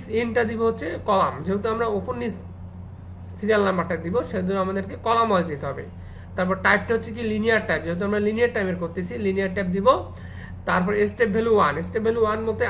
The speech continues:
আমরা একের সাথে কত যোগ করে পরের সংখ্যাটা হবে, যেহেতু আমরা একের পরে দুই হবে তাহলে কি এক এক করে বাড়বে, একের পর দুই, দুইয়ের পর তিন, তাহলে এক এক করে বাড়তেছে। এইভাবে আমাদের স্টেপ ভ্যালু ওয়ান এবং স্টেপ ভ্যালু কত হবে, ধরেন যে এক হাজার হবে, তাহলে আমরা এখানে এক হাজার দিয়ে দিব।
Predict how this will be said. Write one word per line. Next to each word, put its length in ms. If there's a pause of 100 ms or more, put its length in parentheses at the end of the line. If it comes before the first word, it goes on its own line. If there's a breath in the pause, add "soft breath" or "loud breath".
আমরা 140 (140)
একের 220
সাথে 160 (100)
কত 140 (140)
যোগ 160
করে 200
পরের 240
সংখ্যাটা 280
হবে, 180
যেহেতু 240
আমরা 140 (500 loud breath)
একের 240
পরে 120 (120)
দুই 200
হবে 200
তাহলে 260
কি 60 (180)
এক 160
এক 120
করে 200
বাড়বে, 260 (160)
একের 220
পর 80 (100)
দুই, 200
দুইয়ের 260
পর 100 (100)
তিন, 160 (100)
তাহলে 240
এক 120
এক 120
করে 180
বাড়তেছে। 340 (100)
এইভাবে 220 (100)
আমাদের 200 (140)
স্টেপ 220
ভ্যালু 220
ওয়ান 160 (960 loud breath)
এবং 120 (180)
স্টেপ 200
ভ্যালু 160 (100)
কত 200
হবে, 140 (120)
ধরেন 220
যে 40 (100)
এক 100
হাজার 220
হবে, 160
তাহলে 220
আমরা 160
এখানে 180 (100)
এক 120
হাজার 220
দিয়ে 180
দিব। 100